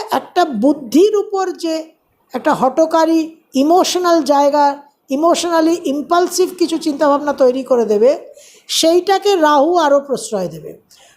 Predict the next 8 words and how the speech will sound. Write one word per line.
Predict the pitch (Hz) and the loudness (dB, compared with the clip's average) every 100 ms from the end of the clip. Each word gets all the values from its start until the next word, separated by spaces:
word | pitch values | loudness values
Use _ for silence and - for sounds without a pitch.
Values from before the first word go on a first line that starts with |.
| - | -6
সুতরাং | 294 359 370 370 - | 0 2 2 0 0
কীভাবে | 339 311 381 415 | 2 2 0 -2
নিজেদের | 359 311 370 392 349 | -2 -2 -2 -4 -2
চালনা | 311 294 330 330 | -2 0 0 -2
করছেন, | 302 254 - 190 170 - _ _ | -2 -2 -4 -12 -12 -18 _ _
that | 262 302 | -2 0
is | 381 - - 233 220 - _ _ _ _ | 0 -2 -12 -12 -12 -14 _ _ _ _
crucially | - 392 - 427 392 | 2 2 4 0 0